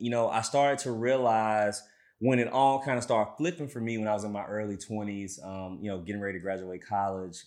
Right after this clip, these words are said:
going into grad school, uh, was just, you know, I don't wanna,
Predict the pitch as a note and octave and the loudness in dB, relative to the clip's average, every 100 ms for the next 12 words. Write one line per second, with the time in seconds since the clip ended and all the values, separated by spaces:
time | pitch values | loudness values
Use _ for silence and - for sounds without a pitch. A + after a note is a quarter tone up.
0 | F2 G2+ F#2+ F2+ E2+ G2 A#2 B2 A#2 - | -10 -8 -8 -10 -8 -2 0 0 -2 -10
1 | F#2 F#2 F2+ F2 _ _ _ _ _ - | -10 -10 -12 -16 _ _ _ _ _ -4
2 | G2 G2 G2 F#2+ F#2+ G2 _ _ _ - | 2 2 4 0 -2 -8 _ _ _ -4
3 | B2+ B2+ C#3 C#3 D#3+ F3 E3 C#3 - C#3+ | 0 2 2 2 0 2 2 0 0 4
4 | D#3+ D#3+ D#3 D3+ D3 C#3+ | 4 4 2 4 4 4